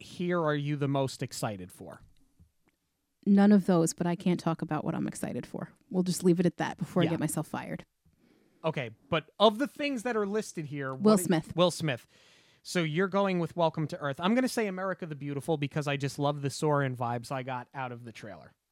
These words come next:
Speaker 1: All right.
Speaker 2: You are a big Soarin' fan.
Speaker 1: Jumping to Pixar.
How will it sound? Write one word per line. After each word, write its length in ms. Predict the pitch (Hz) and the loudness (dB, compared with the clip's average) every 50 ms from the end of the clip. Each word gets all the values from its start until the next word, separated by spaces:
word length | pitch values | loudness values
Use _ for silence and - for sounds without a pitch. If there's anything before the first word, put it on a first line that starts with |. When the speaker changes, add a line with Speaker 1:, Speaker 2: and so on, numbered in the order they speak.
| _ _ _ _ _ _ _ _ _ _ _ _ _ _ - - - | _ _ _ _ _ _ _ _ _ _ _ _ _ _ -12 6 10
Speaker 1:
All 140 | 180 180 160 | 12 12 12
right. 180 | 131 113 107 - - - - - _ - | 10 8 2 -6 -14 -20 -20 -20 _ -8
Speaker 2:
You 140 | - 175 175 | -4 -2 0
are 120 | 175 180 | 0 0
a 60 | 175 | 0
big 220 | 170 170 165 170 - | 0 0 -2 -2 -2
Soarin' 340 | - - 151 - - - | -4 -4 -4 -4 -4 -8
fan. 300 | - - - - - 165 - | -10 -12 -10 -10 -10 -4 0
Speaker 1:
Jumping 340 | - 175 170 - 190 175 165 | 2 2 4 4 4 4 4
to 60 | 160 | 2
Pixar. 580 | - - 160 - - - - 113 92 90 87 | 2 0 0 0 -2 -6 -8 -8 -8 -10 -12